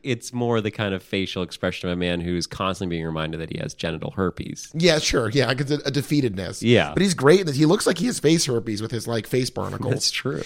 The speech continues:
Speaker 2: But the detail work on all of, uh, D-, D-, Davy Jones's ridiculous crew of crustacean men is insane.
Speaker 1: Yeah.
Speaker 2: The little flowers. Like, I feel like it, it looks a little C G I schlocky every now and then.
Speaker 1: Every now and again.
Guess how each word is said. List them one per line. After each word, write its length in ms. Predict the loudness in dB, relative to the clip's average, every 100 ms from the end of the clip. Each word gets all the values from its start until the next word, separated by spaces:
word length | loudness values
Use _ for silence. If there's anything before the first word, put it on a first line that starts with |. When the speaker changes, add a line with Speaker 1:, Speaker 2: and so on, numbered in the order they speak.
| 2
Speaker 2:
But 240 | 4 6
the 60 | 4
detail 460 | 4 2 4 4 6
work 220 | 6 4
on 80 | 4
all 240 | 6 6
of, 100 | 4 -4 -4
uh, 60 | -2
D-, 180 | -2 -10
D-, 360 | 0 0 0 -8 -14 0
Davy 300 | 4 4 2
Jones's 600 | 4 4 4 4 2 2
ridiculous 520 | 2 2 2 2 2
crew 260 | 0 4 4
of 100 | 4
crustacean 560 | 0 0 0 0 0
men 340 | 2 2 2 -2 -10 _ _ _ _ _ 4
is 160 | 6
insane. 500 | 4 2 0 -2 -4 0
Speaker 1:
Yeah. 200 | 2 6
Speaker 2:
The 100 | 6
little 180 | 4 2
flowers. 580 | 0 2 4 6 6
Like, 160 | 4 -2
I 60 | 2
feel 140 | 2
like 100 | 0 -6 -20 -16 -8
it, 160 | 2 4
it 80 |
looks 260 | 6 6 6
a 60 | 4
little 1200 | 6 8 10 10 10 10 10 8 4 0 -4 -6
C 360 | -4 -2 0 2
G 180 | 4
I 80 | 4
schlocky 440 | 4 0 -2 0 -2
every 160 | 0
now 160 | -2 -2
and 100 | 0
then. 100 | 2
Speaker 1:
Every 180 | 4 4
now 140 | 4
and 80 | -2
again. 180 | -12